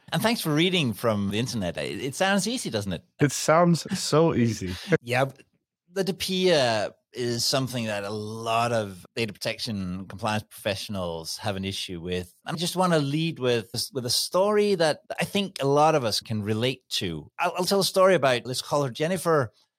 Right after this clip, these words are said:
Speaker 1: and let, let's put her in, uh, an educational institution, you know, complete with, with a lot of students, a lot of teachers, both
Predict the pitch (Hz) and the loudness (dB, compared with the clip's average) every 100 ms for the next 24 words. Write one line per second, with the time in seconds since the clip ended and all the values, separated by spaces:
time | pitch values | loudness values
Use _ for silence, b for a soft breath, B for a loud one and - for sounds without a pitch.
0 | _ - 123 131 - - 139 131 - 156 | _ -4 0 -2 -4 -6 -4 -4 -2 -2
1 | 156 139 135 127 - 120 120 120 117 110 | 0 0 2 2 0 -2 0 0 0 0
2 | 107 107 120 117 110 - 147 151 - 143 | 0 -2 -2 -4 -4 -8 -6 -4 -4 -2
3 | 139 127 117 107 - 113 104 - - 156 | 2 2 2 0 -4 -6 -6 -6 0 0
4 | 165 - 151 139 139 135 120 127 131 131 | 0 -2 -4 -4 -6 -4 0 2 4 2
5 | 127 - 120 - 143 135 113 107 101 - | 0 -6 -16 -8 -6 -6 -4 -2 -2 -6
6 | - _ _ _ _ _ 95 104 117 110 | -18 _ _ _ _ _ -8 -4 -2 -2
7 | - - 160 156 156 156 151 - - - | -4 0 0 0 -2 -2 -4 -4 -4 -6
8 | - _ _ - 110 113 107 90 - 165 | -16 _ _ -6 0 2 2 0 -4 -4
9 | 165 - 147 139 135 - - - _ 117 | -4 -4 0 2 2 -2 -6 -8 _ 0
10 | 117 | 0